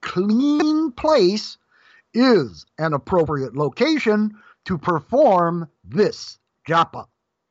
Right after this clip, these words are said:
which should always be performed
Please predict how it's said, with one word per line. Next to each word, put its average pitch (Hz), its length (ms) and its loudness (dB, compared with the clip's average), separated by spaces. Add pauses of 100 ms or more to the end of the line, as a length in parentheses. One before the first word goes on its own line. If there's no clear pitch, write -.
(480)
which 240 640 -4
should 180 320 -4
always 190 840 2
be 196 440 -6
performed 185 960 -2